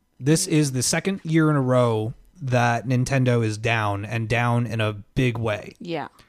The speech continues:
Speaker 1: So the question I'm gonna pose to you guys is, what do we, in, in a, in a quick summation, what do we think that Nintendo could do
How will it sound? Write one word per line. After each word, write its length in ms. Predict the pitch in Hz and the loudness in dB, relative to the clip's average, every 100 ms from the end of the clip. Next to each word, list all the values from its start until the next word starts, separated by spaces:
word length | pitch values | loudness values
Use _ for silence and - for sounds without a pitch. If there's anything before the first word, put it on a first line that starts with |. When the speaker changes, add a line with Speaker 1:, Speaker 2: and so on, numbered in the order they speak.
| _ - | _ -10
Speaker 1:
So 580 | - - 147 110 98 - _ _ _ _ _ _ _ - | -4 2 4 2 -2 -10 _ _ _ _ _ _ _ -6
the 80 | |
question 340 | - 156 - 151 | 2 4 4 0
I'm 100 | 151 | 0
gonna 120 | 139 | 2
pose 280 | 147 139 123 | 2 0 0
to 60 | 120 | -4
you 200 | 123 123 | -2 0
guys 340 | 107 107 107 | 0 -2 -4
is, 500 | 127 123 107 101 95 - _ _ _ _ _ | -2 -2 -2 -6 -10 -14 _ _ _ _ _
what 360 | 123 139 151 - | 0 0 0 2
do 460 | 156 143 139 131 | 4 6 4 2
we, 200 | 123 139 | 0 0
in, 200 | 143 143 151 | 2 2 2
in 180 | 156 | 4
a, 180 | 156 135 | 4 4
in 180 | 123 139 | 2 2
a 120 | 123 | 2
quick 640 | 120 - - 175 - - - | 0 -6 -4 -4 -6 -16 -14
summation, 840 | - 147 135 131 120 113 110 113 - | -4 0 2 2 0 -2 -4 -6 -10
what 420 | - 117 131 170 - | -12 -6 -4 -4 0
do 140 | 147 | 0
we 220 | 127 135 | 2 0
think 420 | 127 131 117 101 - | 0 -4 -4 -6 -10
that 500 | 113 104 104 107 - _ | -6 -2 -2 -6 -12 _
Nintendo 480 | 131 117 135 120 113 | -8 -4 -2 -2 -4
could 220 | 120 107 | -6 -6
do 400 | 113 107 101 98 | -4 -4 -6 -10